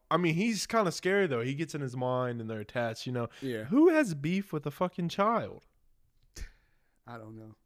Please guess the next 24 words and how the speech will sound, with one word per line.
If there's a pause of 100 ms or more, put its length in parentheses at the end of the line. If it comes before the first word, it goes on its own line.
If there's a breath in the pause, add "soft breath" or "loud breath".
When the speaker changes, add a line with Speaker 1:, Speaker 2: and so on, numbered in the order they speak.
(140)
Speaker 1:
The
whole
time.
And,
I
mean,
Speaker 2:
<laughs>
Speaker 1:
Dumbledore
just,
you
know, (200)
sat
back
and (380)
he
knew
what
was
happening.
Speaker 2:
Yeah,
he
let
it
happen.